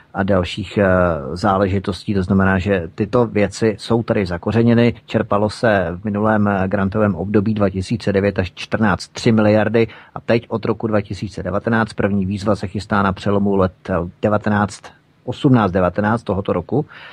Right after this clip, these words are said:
dva tisíce osmnáct až devatenáct, a do České republiky bude do roku dva tisíce čtyři vrženo ne tři miliardy, a už to byl hukot,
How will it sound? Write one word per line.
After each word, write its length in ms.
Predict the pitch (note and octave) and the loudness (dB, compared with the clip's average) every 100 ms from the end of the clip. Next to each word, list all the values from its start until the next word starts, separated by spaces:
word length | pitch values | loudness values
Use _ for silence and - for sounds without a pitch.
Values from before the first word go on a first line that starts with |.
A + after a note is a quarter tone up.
| - - - | -20 -20 -8
dva 120 | - G#2 | -2 0
tisíce 380 | A2 G2+ G2 | 0 -2 0
osmnáct 380 | F#2 - A#2 A2 | 0 2 2 2
až 120 | G2+ | 0
devatenáct, 580 | F#2+ F2+ G#2 A2 B2+ - - | 0 2 2 0 0 -4 -4
a 380 | G#2+ A2 A#2 | 0 2 2
do 140 | C3 A2 | 2 0
České 340 | - A#2+ B2 | -2 -4 0
republiky 480 | A2+ G#2+ A2+ A#2 B2 | 0 0 -4 -4 -4
bude 260 | G#2 A2+ A2+ | -2 0 2
do 120 | A2+ | 2
roku 480 | A2+ - A#2 A2+ G2 | 0 -2 -2 -2 -2
dva 160 | G#2+ | -2
tisíce 440 | G#2+ - A#2 - G#2+ | -2 -6 -8 -6 -8
čtyři 440 | - A2 A2 A2+ | -4 -2 2 0
vrženo 440 | F#2 G2+ G2 A2+ | 0 -2 0 2
ne 160 | A#2+ A2 | 2 2
tři 240 | - - | -2 -2
miliardy, 640 | F#2+ F#2 F2 E2 F2+ G2+ G#2+ | 0 2 0 0 0 0 0
a 60 | |
už 220 | G2 G#2 | -2 -4
to 100 | - | -4
byl 180 | F#2 F2+ | -2 -2
hukot, 420 | F2+ G2+ A#2+ B2+ | -2 0 0 0